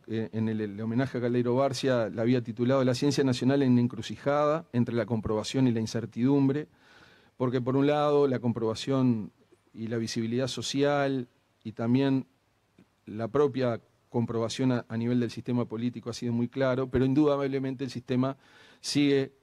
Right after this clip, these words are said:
con inestabilidad y con incertidumbre y,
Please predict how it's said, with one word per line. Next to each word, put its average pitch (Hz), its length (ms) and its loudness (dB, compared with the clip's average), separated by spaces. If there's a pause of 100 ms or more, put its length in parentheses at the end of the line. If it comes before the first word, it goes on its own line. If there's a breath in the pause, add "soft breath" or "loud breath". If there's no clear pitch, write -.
(300)
con 123 140 4
inestabilidad 123 920 2
y 123 80 -2
con 120 160 2
incertidumbre 127 800 2 (500 soft breath)
y, 139 280 4